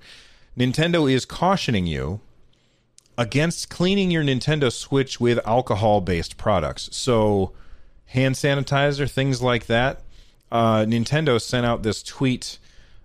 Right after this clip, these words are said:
Uh, let's see, when was this? Uh, this was a couple of days ago. Uh, basically, it says, "Recently, some customers have inquired about,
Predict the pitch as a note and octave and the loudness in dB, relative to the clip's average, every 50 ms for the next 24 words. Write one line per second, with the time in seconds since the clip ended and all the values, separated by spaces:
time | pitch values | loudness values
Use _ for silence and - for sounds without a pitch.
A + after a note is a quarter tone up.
0 | - - G#2 G#2+ G#2+ G#2+ G#2 A2 A2 - - - - A#2+ A2 G2+ G2+ G#2+ G#2+ G#2 | -6 -2 0 2 2 2 2 2 0 -2 -4 -4 -2 0 2 2 2 2 2 0
1 | F#2+ F2+ G2 F#2 - - - A2+ G2+ G2+ G2+ G2+ G2+ G2 G2 - E3+ - - D#3+ | 0 0 -2 -2 -2 -2 -2 0 0 2 2 2 0 -2 -2 -6 -6 -2 -2 -2
2 | B2+ A2 G#2+ G2 - D3 C3 - G#2 G2 F#2 E2 F#2+ F2 F2 D#2+ E2 D2+ F2 E2 | 0 0 -2 -2 -2 -2 -2 0 0 -2 0 0 0 -2 -2 -4 -4 -4 -2 -2
3 | F2+ B2 C3 - - _ - _ _ _ _ _ _ _ - A2+ A2+ A#2 D#3+ G3 | -2 -2 -4 -10 -18 _ -20 _ _ _ _ _ _ _ -2 -2 0 2 2 2
4 | G3 - E3 - C3 B2 A2+ A2 A2+ A2+ - - A#2 A2+ - - - C3 B2+ A#2+ | 0 -2 -4 -2 0 2 2 2 0 -2 -4 -4 -6 -6 -4 0 2 2 4 4
5 | A#2 A2+ G#2+ - - - - - - - - - - _ _ _ - E3+ A3 A3 | 4 2 0 -4 -8 -12 -14 -20 -20 -20 -20 -20 -20 _ _ _ -2 0 0 0
6 | - A3 D#3 C#3+ C#3 B2+ B2+ B2+ - - - E3 E3 D3 - C#3+ B2+ - - A#2 | 0 0 0 2 2 2 0 0 -2 -2 -2 -2 -2 0 0 0 0 0 0 0
7 | G#2+ A2 G2 G2+ A2 A2+ A2+ G2 - D3 D#3 D#3 D3 C3+ B2+ A2+ G2 A2+ A2 G#2+ | 0 0 0 0 -2 -2 -2 -2 0 2 2 4 4 4 4 2 4 4 4 4
8 | G#2 G2+ - | 4 2 0